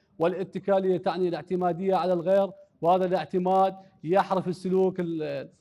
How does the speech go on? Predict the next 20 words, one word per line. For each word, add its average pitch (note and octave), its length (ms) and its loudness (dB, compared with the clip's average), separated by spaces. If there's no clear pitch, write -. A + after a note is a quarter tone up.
السلوك F#3+ 380 -2
السوي F3+ 400 0
ويحرف F3 280 0
الشخصية F3+ 460 -2
عن E3+ 160 -4
مسار F#3 260 0
الحقيقي، F3+ 600 -6
ويولد F3 460 2
لنا F#3 180 0
شخصية F3+ 420 -2
معينة F3+ 380 0
تؤثر F3+ 440 -4
على F3+ 140 2
المجتمع F3+ 460 -2
تأثير F3 400 -6
سلبي، F3+ 440 -8
وتلقي F#3+ 480 0
بظلالها F3+ 480 2
على F3 380 2
النتائج، F3 560 0